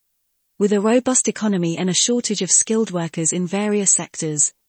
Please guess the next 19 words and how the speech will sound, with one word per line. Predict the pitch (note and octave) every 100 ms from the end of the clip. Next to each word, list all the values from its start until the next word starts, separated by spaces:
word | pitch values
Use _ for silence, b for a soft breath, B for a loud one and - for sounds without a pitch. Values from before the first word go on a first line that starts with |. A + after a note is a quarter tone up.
| -
there | G#3+
are | G#3+
ample | B3 C4 - C#4+
job | - G#3+ A3
opportunities | A3 A3 - F#3+ F3 - F3 F#3+
available. | F3+ F3+ E3 D#3 D3+ C#3+ _ _ _ _ _ _ _ _ _ _
Additionally, | - A#3+ D#4+ - G3 E3 D3 C#3+ _ -
after | A3+ A#3 A#3+
completing | A#3 A3 - C#4+ - G3+
their | G3+
studies, | G3 - G3+ D#3+ D3+ D3+ - _ _
international | C#4 C#4 A#3+ G#3+ - G#3 G3+
students | - F#3+ F3 D#3 -
are | -
granted | F#3+ G#3 A#3+ A#3 G3+
a |
post-study | F#3 - B3+ - - - G#3+ F#3+
work | F3 F#3 -
visa, | E3+ F3 E3+ D3+ D3